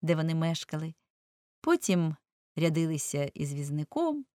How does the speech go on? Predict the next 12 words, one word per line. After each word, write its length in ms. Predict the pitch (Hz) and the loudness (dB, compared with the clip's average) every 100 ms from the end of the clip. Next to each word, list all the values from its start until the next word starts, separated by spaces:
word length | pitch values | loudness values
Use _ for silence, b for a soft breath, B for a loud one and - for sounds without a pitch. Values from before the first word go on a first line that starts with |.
| _ _ _ _ _ _ _ _ _ _ | _ _ _ _ _ _ _ _ _ _
Слушний 440 | - 359 427 - 311 | 0 2 2 2 4
момент 320 | 285 302 254 | 4 6 6
було 240 | 226 247 | 6 4
згаяно 680 | 208 180 233 214 185 165 160 - | 4 4 6 6 4 2 0 -2
на 120 | 160 | -2
дріб'язкову 1040 | 156 156 147 147 - - 277 277 240 233 220 _ | 0 0 0 -2 -6 0 2 4 2 0 -2 _
вовтузню. 840 | 156 160 170 156 151 147 147 151 - _ _ _ _ _ _ _ _ _ _ _ _ _ | -6 -6 -4 -2 -2 -2 -2 -4 -8 _ _ _ _ _ _ _ _ _ _ _ _ _
І 120 | 220 | -2
коли 340 | 262 381 427 403 | 2 4 4 2
син 400 | - 254 311 240 | 0 0 4 4
уже 200 | 190 190 | 4 2
від'їжджав, 840 | 170 156 147 147 151 269 294 220 | 2 0 -2 -4 -2 -2 -2 -4